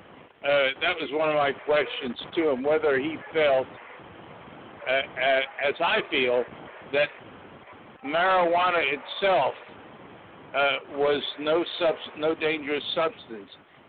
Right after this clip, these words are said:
And any involvement we might have had with marijuana,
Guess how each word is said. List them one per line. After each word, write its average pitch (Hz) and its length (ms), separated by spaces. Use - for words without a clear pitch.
And 143 160
any 170 280
involvement 156 760
we 156 140
might 143 240
have 139 140
had 143 320
with 143 140
marijuana, 147 760